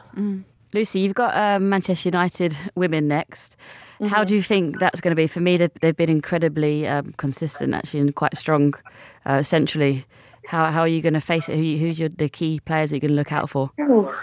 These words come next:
Speaker 3: I mean, I think, I think their biggest strength is, like, the team and how hard they work. And I think that Casey has got them really believing in themselves. They've sort of, like,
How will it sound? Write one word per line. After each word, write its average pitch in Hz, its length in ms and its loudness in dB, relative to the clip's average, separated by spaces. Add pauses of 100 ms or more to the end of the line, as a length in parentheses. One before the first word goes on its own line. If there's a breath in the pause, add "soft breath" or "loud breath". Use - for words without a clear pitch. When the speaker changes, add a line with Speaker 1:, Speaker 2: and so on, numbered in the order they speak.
(140)
Speaker 3:
I 247 80 0
mean, 262 420 2
I 226 100 0
think, 330 380 -2
I 214 80 0
think 277 300 -4
their 214 180 2
biggest 247 300 -4
strength 240 360 -2
is, 185 200 2
like, 165 260 2 (160)
the 180 100 -6
team 180 440 0
and 185 240 -6 (160)
how 180 160 2
hard 180 240 2
they 175 80 2
work. 175 560 2
And 170 160 -4
I 170 60 -6
think 180 320 -8
that - 140 -8
Casey 180 600 -4 (400 soft breath)
has 180 160 2
got - 240 -2
them 180 180 0
really 175 280 2
believing 180 480 0
in 180 80 -2
themselves. 185 360 -2
They've 190 100 -4
sort - 180 0
of, - 100 -8
like, 185 200 0